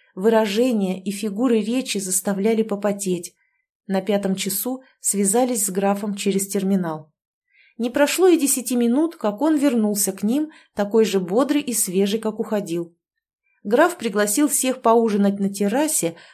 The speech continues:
откуда, согласно его уверениям, открывался чудесный вид на принадлежащие его семье виноградники. Слуги графа проводили всех по комнатам,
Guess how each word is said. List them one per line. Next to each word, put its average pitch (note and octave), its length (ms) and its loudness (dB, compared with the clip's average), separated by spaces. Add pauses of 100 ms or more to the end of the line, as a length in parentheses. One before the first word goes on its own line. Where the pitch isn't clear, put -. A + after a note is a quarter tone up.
(100)
откуда, D#4 440 2
согласно A3+ 560 2
его G3+ 200 2
уверениям, C4 640 0 (180)
открывался G#3 680 0
чудесный A#3+ 680 -2
вид G#3 280 -4
на G3 120 -2
принадлежащие F#3+ 960 -2
его F3+ 240 -2
семье F3 560 -4 (240)
виноградники. E3 920 -4 (720)
Слуги G3+ 420 -2
графа A#3 420 0
проводили G3+ 560 0
всех A#3+ 340 -2
по F3 120 -2
комнатам, A#3+ 680 -4